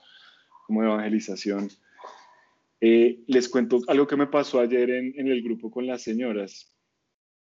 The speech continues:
Nosotros ya traemos algunas, algunas bases, ¿no? O sea, ya hemos dejado como sentadas algunas bases, es decir, hemos hasta cierto punto dejado algunas semillas.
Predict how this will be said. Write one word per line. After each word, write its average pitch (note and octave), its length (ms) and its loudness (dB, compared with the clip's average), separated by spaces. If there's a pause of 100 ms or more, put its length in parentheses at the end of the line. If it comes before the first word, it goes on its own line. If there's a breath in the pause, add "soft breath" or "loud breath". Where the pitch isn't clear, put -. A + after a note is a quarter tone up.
(760 soft breath)
Nosotros C#3+ 340 0
ya E3+ 120 4
traemos F3 380 2
algunas, C3+ 580 -2
algunas B2+ 400 -4
bases, A2 340 -4
¿no? A#2+ 100 -10
O C3 40 -12
sea, A#2 160 -8
ya A2 120 -6
hemos A2+ 180 -10
dejado A#2 380 -6
como A#2+ 180 -10
sentadas A2+ 400 -10
algunas A2+ 320 -6
bases, A2+ 360 -6
es G#2+ 180 -6
decir, A#2 240 -2
hemos A#2 440 -6 (480)
hasta B2 300 -4
cierto A#2 280 -4
punto A#2+ 280 -6
dejado A2+ 300 -2
algunas A2+ 400 -4
semillas. A2 680 -8